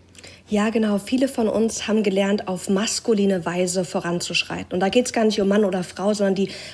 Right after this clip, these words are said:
maskulinen Aspekte in uns wie Disziplin und Zielfähigkeit und dieses harte, strukturierte Arbeiten. Das sind so maskuline Qualitäten. Und wir Frauen sind richtig gut darin geworden, diese Qualitäten auszuleben. Und das ist wunderbar.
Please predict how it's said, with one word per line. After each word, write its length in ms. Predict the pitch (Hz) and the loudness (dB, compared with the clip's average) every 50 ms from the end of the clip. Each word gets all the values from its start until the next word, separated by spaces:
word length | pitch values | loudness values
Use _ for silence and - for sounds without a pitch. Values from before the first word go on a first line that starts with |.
| - - | -6 -2
maskulinen 580 | 180 202 226 - - - 233 208 214 208 208 | -2 -2 -2 -2 -4 -2 0 2 2 2 0
Aspekte 540 | 185 185 - - - - 220 - - - 214 | 0 -2 -4 -4 -2 -2 -4 -2 -2 -2 0
in 120 | 185 - | 0 0
uns 420 | 190 - 180 185 185 180 - - - | 0 0 0 0 -2 -4 -6 -10 -8
wie 320 | 180 190 180 180 185 185 180 - - - - - - - - | -4 -2 -2 0 -2 -2 -4 -8 -12 -16 -18 -20 -4 0 2
Disziplin 880 | 226 - - - 254 240 208 - - 190 190 180 185 180 180 180 180 | 2 2 2 0 0 0 -2 -2 -2 -2 0 2 2 2 2 2 2
und 200 | - - 233 226 | 2 2 0 0
Zielfähigkeit 1400 | - - - - - 214 202 196 196 196 - 196 180 170 170 170 - - - - 190 165 165 170 170 170 - - | 0 -2 -2 0 2 4 4 2 2 0 0 -2 0 0 0 -2 -4 -8 -8 -6 -6 -4 -4 -4 -4 -4 -4 -4
und 140 | - 202 190 | -2 -2 0
dieses 340 | 196 185 190 180 - - | -2 -2 -4 -4 -6 -8
harte, 540 | - 190 202 208 202 - - 196 185 185 180 | -6 -6 -4 -4 -2 0 0 2 2 0 0
strukturierte 680 | 170 - - - 185 - - 196 175 202 202 190 - 196 | -4 -6 -8 -10 -10 -6 -4 0 2 2 2 0 0 -4
Arbeiten. 360 | 147 170 180 175 180 165 175 - | -4 -4 -4 -6 -6 -8 -4 -2
Das 160 | 214 240 - | -2 0 2
sind 120 | 302 277 | 2 2
so 140 | 254 254 220 214 - - - - - | 4 4 2 2 -2 -12 -16 -8 -2
maskuline 680 | - 202 214 240 240 - - - 240 233 220 214 214 202 | 0 2 2 2 0 -2 -2 0 2 2 4 4 4 2
Qualitäten. 680 | 208 - 196 185 180 180 - - 202 180 180 185 - 180 | 0 -2 -2 0 0 0 0 0 -2 -2 -2 -2 -2 -2
Und 140 | 170 180 175 | 0 0 0
wir 100 | 208 202 | 0 -2
Frauen 380 | - - 247 233 277 294 269 | -2 -4 -2 2 4 4 6
sind 200 | 240 240 233 220 | 6 4 2 2
richtig 460 | - 285 330 330 - - 349 - - | 2 2 2 2 2 0 0 0 0
gut 200 | - 320 320 311 | 0 0 0 2
darin 220 | 277 240 190 190 190 | 2 0 0 0 -2
geworden, 520 | - 180 160 175 170 180 196 214 262 269 - - - - - - - - - | -4 -4 -4 -4 -4 -2 -2 -2 -2 -4 -6 -10 -18 -18 -18 -20 -8 -2 2
diese 220 | 247 262 247 269 | 2 4 4 2
Qualitäten 580 | 247 - 240 220 214 202 - 220 220 208 - 202 | 0 0 0 0 0 0 0 -2 -2 0 -2 -2
auszuleben. 680 | - 180 180 - - - - 175 160 165 165 165 170 | -2 -2 -4 -4 -4 -4 -4 -2 0 0 0 0 0
Und 120 | 185 196 | 2 2
das 180 | 196 233 - - | 0 0 0 -2
ist 240 | 233 208 - 190 165 | -2 -2 -2 0 2
wunderbar. 640 | 196 214 220 202 180 160 156 - 147 151 - - | 4 4 4 4 2 0 -2 -6 -10 -12 -14 -16